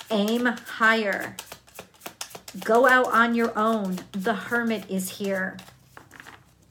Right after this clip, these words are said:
I don't know what this means.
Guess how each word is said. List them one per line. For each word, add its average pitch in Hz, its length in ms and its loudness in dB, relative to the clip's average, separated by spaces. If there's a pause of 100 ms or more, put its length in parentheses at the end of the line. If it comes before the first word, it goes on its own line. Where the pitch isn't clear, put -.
(4000)
I 247 80 0
don't 285 160 0
know 277 80 0
what 208 180 -6
this 190 220 -6
means. 202 640 -6